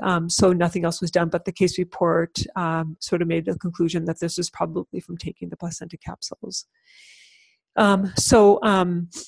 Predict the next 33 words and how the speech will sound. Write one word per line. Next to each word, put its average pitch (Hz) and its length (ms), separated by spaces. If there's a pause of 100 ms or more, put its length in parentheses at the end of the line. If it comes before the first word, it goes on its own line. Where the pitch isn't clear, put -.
(180)
and 220 100
then 226 100
the 220 80
authors 202 360
just 196 240
state 180 400
as 185 100
a 190 60
side 170 340
note 170 300
that, 175 200
uh, 175 160 (120)
the 208 80
Center 214 240
for 214 120
Disease 175 360
Control 175 420
in 170 60
the 170 60
United 165 280
States - 320
recommends 170 540
not, 165 320 (180)
um, 233 340
ingesting 226 400
the 220 80
placenta 214 440
because 190 320
there 185 120
was 170 220
a 180 60
case - 280
report 175 480